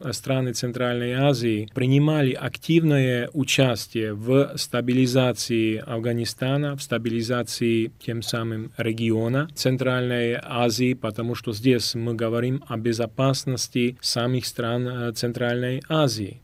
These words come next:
Мы можем привести несколько очень конкретных примеров. Это экспорт, э, электричества с, э, Узбекистана, Таджикистана,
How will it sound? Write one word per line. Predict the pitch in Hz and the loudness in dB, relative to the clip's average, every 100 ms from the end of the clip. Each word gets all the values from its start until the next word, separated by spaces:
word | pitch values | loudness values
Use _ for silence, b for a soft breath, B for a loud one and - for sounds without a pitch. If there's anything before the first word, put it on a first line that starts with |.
| B B B B B | B B B B B
Мы | 120 | -2
можем | 123 131 120 131 127 139 | 2 2 2 0 -2 -4
привести | - 117 123 - 135 | -2 0 0 0 0
несколько | 123 127 - 120 120 120 | 0 -2 -2 -4 0 0
очень | 120 131 123 | 0 -4 -4
конкретных | 123 117 127 131 123 | -6 -4 -4 -4 -8
примеров. | - 147 170 135 92 - | -2 2 4 2 -2 -8
Это | 113 113 - 123 123 123 123 | -8 -2 2 4 4 4 2
экспорт, | - 127 - - 131 120 - | 2 0 0 -4 -4 -2 0
э, | 120 120 - | 2 2 0
электричества | 135 135 - 170 - 117 - 110 104 104 | 0 -2 2 2 2 -2 -4 -6 -4 -4
с, | 101 - 123 | -4 -4 0
э, | 117 117 117 | 0 0 -2
Узбекистана, | 110 113 117 131 131 - - 143 135 117 | -2 -4 0 2 2 0 2 2 2 -2
Таджикистана, | 120 113 117 127 - - 135 135 120 110 | -6 -6 -4 -4 -4 -2 0 0 -2 -4